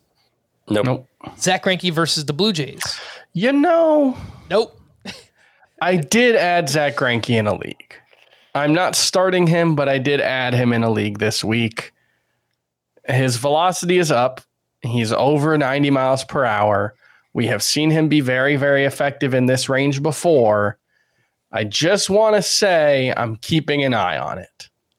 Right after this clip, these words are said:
Speaker 3: Yes. I think wait and see. Put him on the scout team, but do not stream him. Bryce Elder at the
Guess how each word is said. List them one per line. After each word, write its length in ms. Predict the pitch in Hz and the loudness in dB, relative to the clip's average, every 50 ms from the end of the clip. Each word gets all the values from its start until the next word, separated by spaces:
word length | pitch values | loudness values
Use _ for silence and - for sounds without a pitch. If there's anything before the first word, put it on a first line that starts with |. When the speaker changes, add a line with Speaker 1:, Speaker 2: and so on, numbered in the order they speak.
| _ - | _ -16
Speaker 3:
Yes. 400 | 139 123 - - - - - - _ _ _ | -14 -14 -14 -14 -16 -18 -18 -20 _ _ _
I 120 | - 170 170 | -8 -6 -4
think 180 | - 208 165 | -4 -4 -4
wait 240 | 180 156 214 247 247 | -2 -2 -2 -2 -2
and 160 | 233 226 190 | -2 -2 -2
see. 440 | - - - 151 117 104 107 113 - _ _ | 0 0 0 -2 -2 -6 -8 -12 -16 _ _
Put 120 | - 202 190 | -8 -6 -4
him 80 | 190 | -2
on 100 | 175 165 | -2 -2
the 80 | 151 131 | -2 -2
scout 280 | - - - 117 - | -4 -4 -6 -6 -8
team, 240 | - - 127 123 143 - | -8 -14 -16 -16 -18 -18
but 200 | - 143 131 _ _ _ _ _ _ _ _ - | -18 -18 -18 _ _ _ _ _ _ _ _ -4
do 100 | - 202 | -2 0
not 160 | 202 175 147 | 0 0 0
stream 260 | - - - 127 113 | -2 -2 -4 -4 -6
him. 140 | 113 - - - - - - - - | -6 -10 -16 -18 -20 -18 -18 -14 -4
Bryce 240 | - 220 233 226 - - | 0 0 0 0 0 -2
Elder 360 | - 202 208 208 214 214 202 - - | 0 0 0 2 2 2 0 0 -2
at 260 | 185 208 - - 180 | -4 -6 -6 -6 -6
the 520 | 165 185 190 190 185 185 190 190 190 185 | -4 -2 0 2 2 2 0 0 -2 -2